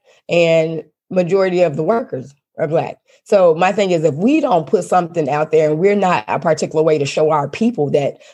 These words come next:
um, something can happen, something, something great can happen. Um, like, for instance, so we had, a lot of people were being hired in and they were new.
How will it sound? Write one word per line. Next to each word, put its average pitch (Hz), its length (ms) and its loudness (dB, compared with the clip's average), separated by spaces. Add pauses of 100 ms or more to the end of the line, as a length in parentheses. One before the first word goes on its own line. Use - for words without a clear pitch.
(100)
um, 156 560 -2 (640)
something 220 380 0
can 156 160 2
happen, 180 480 0
something, 196 500 -2
something 202 420 -2
great 190 320 0
can 220 200 -4
happen. 147 400 -2 (200)
Um, 180 280 0
like, 175 340 0 (220)
for 214 120 2
instance, 160 420 -2
so 196 120 2
we 220 160 0
had, 202 160 4
a 143 80 0
lot 190 180 2
of - 60 -8
people 196 200 -6
were 180 80 0
being 170 220 2
hired 175 300 0
in 160 160 0
and 156 100 -2
they 160 80 0
were 147 100 -4
new. 139 380 -6